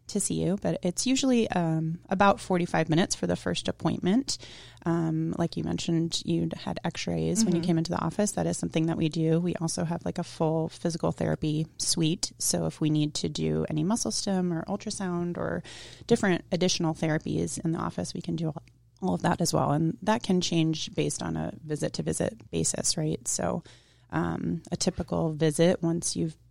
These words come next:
Speaker 1: become, like, an active patient, we've already started you up, is usually about thirty minutes. So, and again, it kinda just depends on what you have going on that day.
Speaker 2: Right.
Speaker 1: So, yeah.
Speaker 2: And I know you gave some advice earlier in this podcast, but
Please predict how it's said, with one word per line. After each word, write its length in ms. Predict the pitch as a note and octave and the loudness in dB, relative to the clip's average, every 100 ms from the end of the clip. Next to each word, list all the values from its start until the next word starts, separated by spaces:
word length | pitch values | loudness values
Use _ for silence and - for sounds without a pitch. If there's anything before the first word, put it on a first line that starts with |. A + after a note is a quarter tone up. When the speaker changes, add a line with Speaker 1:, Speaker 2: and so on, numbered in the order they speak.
| _ - | _ -6
Speaker 1:
become, 500 | D#3 - E3+ D3+ D3 | -6 -6 -6 -4 -4
like, 220 | - D#3+ | -4 -4
an 100 | E3 - | -4 -4
active 340 | D3 - E3 | -6 -4 -6
patient, 440 | - - - F3 G3 | -6 -6 -2 -2 0
we've 180 | E3+ E3+ | -2 -4
already 220 | E3 E3+ | -4 -2
started 420 | - E3+ E3+ D#3+ | -2 -2 -4 -2
you 100 | D#3 | -2
up, 140 | D#3+ - | -2 -4
is 160 | F#3 G3 | -4 -2
usually 280 | F#3 E3+ | -2 -2
about 280 | D#3+ D3+ - | 0 -2 -4
thirty 200 | D#3+ D#3 - | -8 -6 -6
minutes. 400 | D3+ - - - - | -6 -8 -14 -16 -16
So, 320 | - - D#3+ - | -10 -8 -8 -2
and 120 | G3+ | -2
again, 160 | F#3+ E3+ | 0 -2
it 80 | |
kinda 240 | - F3 F3 | -2 -4 -4
just 200 | E3+ - | -4 -6
depends 360 | - F3 E3 | -6 -4 0
on 180 | D#3+ D#3+ | 0 0
what 160 | D#3+ F3+ | 0 2
you 60 | |
have 120 | E3+ - | 0 2
going 220 | E3 D#3+ | 0 2
on 140 | D#3+ | 2
that 160 | D#3 - | 0 0
day. 220 | D3+ D#3 | 0 2
Speaker 2:
Right. 80 | F#3 | 0
Speaker 1:
So, 280 | - - F3 - - _ _ _ _ G4 | -2 -2 -4 -8 -20 _ _ _ _ -6
yeah. 100 | D4+ - - | -6 -6 -4
Speaker 2:
And 120 | A3+ | 2
I 40 | |
know 120 | A#3+ A#3+ | 4 6
you 200 | C4+ C4 | 4 4
gave 240 | G#3 G#3 | 0 0
some 180 | G#3 F#3+ | -2 -2
advice 380 | F3+ E3+ F#3+ - | 0 0 0 0
earlier 380 | F3+ F3+ F3 F3 | 0 2 2 0
in 100 | D#3+ | -2
this 140 | E3 | -4
podcast, 640 | - F3 F3 F3+ - - - | -4 -4 -4 -6 -8 -6 2
but 260 | F3+ - | 2 2